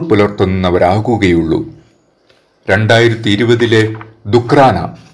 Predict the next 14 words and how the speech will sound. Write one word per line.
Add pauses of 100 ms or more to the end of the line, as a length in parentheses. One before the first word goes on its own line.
(1000)
തിരുനാളിൻ്റെ
അവസരം (840)
ആ (120)
പ്രത്യേക (160)
ദൗത്യം (100)
കണ്ടെത്തി (460)
അതിനോട് (360)
ക്രിയാത്മകമായി (320)
പ്രതികരിച്ച് (580)
മാർത്തോമാ (100)
ശ്ലീഹ (920)
വഴി (460)
മിശിഹ (160)
തമ്പുരാൻ